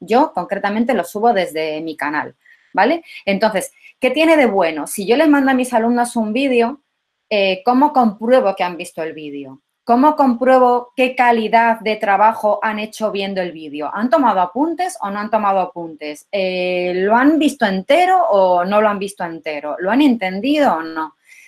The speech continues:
¿Vale? Entonces, Edpuzzle es una herramienta que cuando tú subes el vídeo te permite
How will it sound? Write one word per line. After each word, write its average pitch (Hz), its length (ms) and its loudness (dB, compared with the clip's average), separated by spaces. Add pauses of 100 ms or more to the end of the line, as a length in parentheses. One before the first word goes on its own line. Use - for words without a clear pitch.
(160)
¿Vale? 240 240 2
Entonces, 208 480 -2
Edpuzzle 277 520 0
es 277 80 -4
una 254 120 2
herramienta 254 420 0
que 214 100 -2
cuando 170 240 0
tú 233 120 -2
subes 262 260 -2
el 220 120 -2
vídeo 277 440 -4
te 202 140 0
permite 220 840 -2